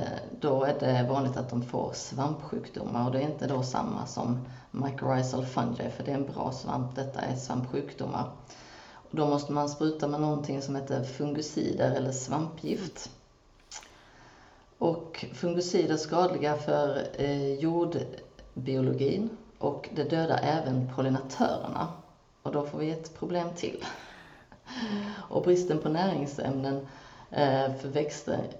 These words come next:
gör även att det är mottaglig för skadeinsekter. Och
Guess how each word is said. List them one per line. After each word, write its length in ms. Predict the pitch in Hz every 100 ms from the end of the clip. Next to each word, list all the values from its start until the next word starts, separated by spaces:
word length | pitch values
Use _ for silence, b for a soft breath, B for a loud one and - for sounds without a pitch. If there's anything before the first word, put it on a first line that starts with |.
| -
gör 380 | 147 143 135 -
även 240 | - 139 135
att 160 | 131
det 60 | -
är 40 |
mottaglig 540 | 131 147 - 135 127 123
för 400 | - 127 123 -
skadeinsekter. 1040 | - - 139 147 - - - - - - - - - - _ - -
Och 400 | 147 139 - -